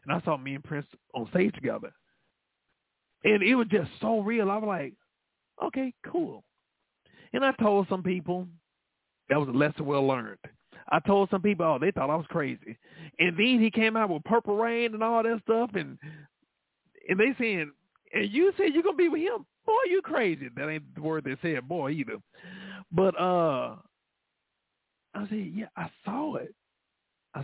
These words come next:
saw it." Well, that was in eighty-two, if I'm not mistaken, that I saw the vision.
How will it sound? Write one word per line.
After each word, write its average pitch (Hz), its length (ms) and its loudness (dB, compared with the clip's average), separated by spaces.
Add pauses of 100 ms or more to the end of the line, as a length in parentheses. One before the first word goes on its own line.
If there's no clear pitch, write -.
(120)
saw 262 300 -4
it." - 180 -14 (1300)
Well, 180 480 4 (260)
that 208 180 0
was 202 100 -4
in 180 100 -6 (120)
eighty-two, 180 540 0
if 156 80 -6
I'm 170 80 -8
not 156 160 -2
mistaken, 156 460 -4
that 131 120 -4
I 113 160 -4 (280)
saw 156 160 4
the 147 80 -2
vision. 160 500 2